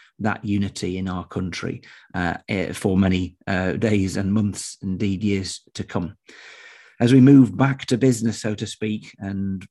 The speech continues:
politics gets back to, to normal, uh, we think of our Prime Minister, new in post,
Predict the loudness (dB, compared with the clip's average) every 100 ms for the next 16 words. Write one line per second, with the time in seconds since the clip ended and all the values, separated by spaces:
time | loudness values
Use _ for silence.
0 | _ -6 -4 -4 -6 -8 -10 -12 -12 -10
1 | -8 -10 -12 -10 -10 -12 _ -12 -6 -2
2 | 0 0 0 -4 -8 -12 -20 _ -12 -8
3 | 0 0 2 2 2 -2 -8 -6 -6 -8
4 | -6 -4 -2 -2 -4 -6 -6 -8 -12 -10
5 | -6 -4 -2 -4 -4 -6 -8 -12